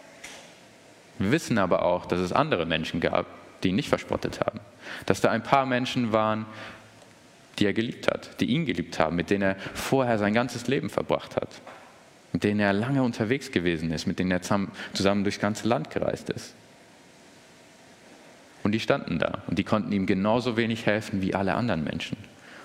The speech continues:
Und alles, was wahrscheinlich in ihren Gesichtern zu sehen war, war Trauer,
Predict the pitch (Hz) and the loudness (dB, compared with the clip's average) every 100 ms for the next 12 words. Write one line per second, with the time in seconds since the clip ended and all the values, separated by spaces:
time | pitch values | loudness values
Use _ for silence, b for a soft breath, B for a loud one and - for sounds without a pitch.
0 | - 87 143 135 95 - - 110 117 98 | 2 4 4 0 -2 -2 2 2 2 0
1 | 87 95 90 85 107 120 87 - 82 95 | 0 0 0 0 -2 0 -4 -2 0 0
2 | 110 87 82 82 87 B B B - - | 2 0 0 0 0 B B B -2 -2
3 | - 98 101 98 104 | 0 2 2 0 -2